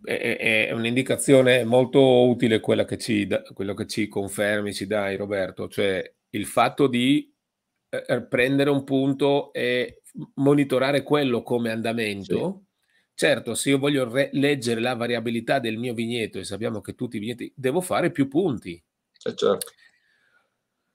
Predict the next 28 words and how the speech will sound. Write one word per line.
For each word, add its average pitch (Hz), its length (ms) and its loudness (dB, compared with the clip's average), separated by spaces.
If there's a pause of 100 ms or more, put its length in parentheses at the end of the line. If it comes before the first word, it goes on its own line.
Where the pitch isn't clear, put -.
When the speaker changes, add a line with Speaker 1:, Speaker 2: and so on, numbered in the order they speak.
(220)
Speaker 1:
Eh, 98 840 -2
Speaker 2:
Io 160 140 10
dico 139 260 8
anche 135 240 8
senza 117 360 2
eccedere, 95 760 4 (420)
perché 104 260 2
poi 147 220 10
Speaker 1:
Sì, 110 80 10
Speaker 2:
ris-, 104 140 8
Speaker 1:
sì. 143 140 8
Speaker 2:
ris-, 127 240 6 (240)
rischiamo 131 680 8
di 107 120 6
andare 117 500 8
ad 101 120 2
avere 110 320 8
un 101 140 0
dato 107 300 4
più 107 120 -4
preciso, 117 540 0
però 104 240 6
perdiamo 104 440 4
di 110 120 2
vista 110 320 0
tutto - 220 -4
l'insieme. 90 600 4
Quindi 87 340 -2